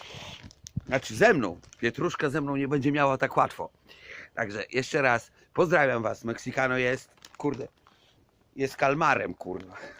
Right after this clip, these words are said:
<laughs> Mexicano jest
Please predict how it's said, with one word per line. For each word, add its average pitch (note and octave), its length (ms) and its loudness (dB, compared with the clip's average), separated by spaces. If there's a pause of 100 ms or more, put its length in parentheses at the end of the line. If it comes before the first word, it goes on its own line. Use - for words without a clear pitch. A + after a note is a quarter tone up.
(300)
<laughs> - 2000 -10 (880)
Mexicano E3 540 4
jest D#3+ 380 4